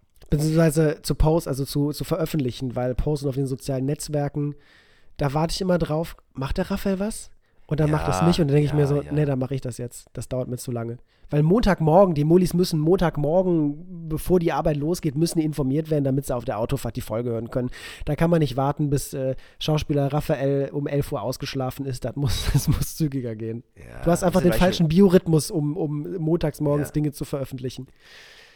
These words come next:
Speaker 2: Hm, ja, also montags morgens habe ich ja eigentlich einen vernünftigen Biorhythmus. Da muss ich ja dann doch nicht so früh wie andere Menschen, aber, äh,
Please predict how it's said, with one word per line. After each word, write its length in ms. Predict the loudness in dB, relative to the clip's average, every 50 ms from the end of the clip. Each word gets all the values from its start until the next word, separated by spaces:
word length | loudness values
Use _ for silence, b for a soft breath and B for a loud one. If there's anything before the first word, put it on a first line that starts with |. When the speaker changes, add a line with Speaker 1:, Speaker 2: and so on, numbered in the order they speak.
| B B B
Speaker 2:
Hm, 280 | -16 -12 -10 -8 -6 -2
ja, 240 | 0 2 4 4
also 180 | 2 2 0 0
montags 340 | 0 0 0 0 -2 -2 0
morgens 320 | 2 2 2 2 2 0 -2
habe 120 | -2 -2
ich 60 | 0 0
ja 200 | 0 0 2 0
eigentlich 180 | -2 -4 -6 -8
einen 140 | -10 -10 -12 -16 -20 -14
vernünftigen 560 | -10 -8 -6 -4 -6 -6 -6 -6 -6 -6 -4
Biorhythmus. 400 | -2 -2 -2 -2 -4 -6 -6 -6
Da 100 | -6 -4
muss 180 | -4 -6 -6 -6
ich 80 | -4
ja 100 | -4 -4
dann 200 | -4 -4 -6 -4
doch 300 | -2 -2 -4 -4 -8 -12
nicht 180 | -10 -10 -8 -8
so 80 | -8 -10
früh 240 | -6 -4 -4 -4 -2
wie 100 | -4 -4
andere 260 | -4 -4 -4 -4 -2
Menschen, 320 | -4 -4 -4 -6 -10 -8
aber, 220 | -6 -4 -4 -4
äh, 40 | -4